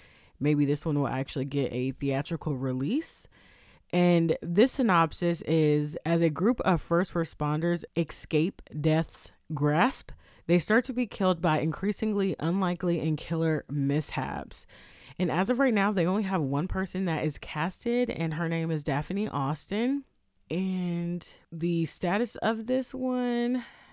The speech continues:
it's in pre-production. So they're still, I guess, you know, working things out for this movie. It hasn't started production quite yet.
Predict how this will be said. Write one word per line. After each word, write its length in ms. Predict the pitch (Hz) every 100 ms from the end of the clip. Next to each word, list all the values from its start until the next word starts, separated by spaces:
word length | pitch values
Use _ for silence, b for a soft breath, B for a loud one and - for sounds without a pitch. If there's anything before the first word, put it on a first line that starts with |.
| B - _ _
it's 200 | 175 175
in 140 | 180
pre-production. 800 | 170 - 160 151 135 - - 117
So 320 | 151 143 120 b b b b b b b -
they're 320 | 156 165 170
still, 640 | - - 190 190 185 175 -
I 100 | -
guess, 380 | 156 160 - -
you 120 | 160
know, 140 | 151 143
working 400 | 147 156 156 160
things 240 | 151 151
out 220 | 208 202
for 80 | -
this 240 | 190 190 185
movie. 600 | 180 175 180 160 156 -
It 160 | 147 151
hasn't 400 | 156 147 143 -
started 320 | 147 135 135
production 520 | 151 143 131 - 139
quite 360 | - - 139 101
yet. 640 | 135 139 135 127 -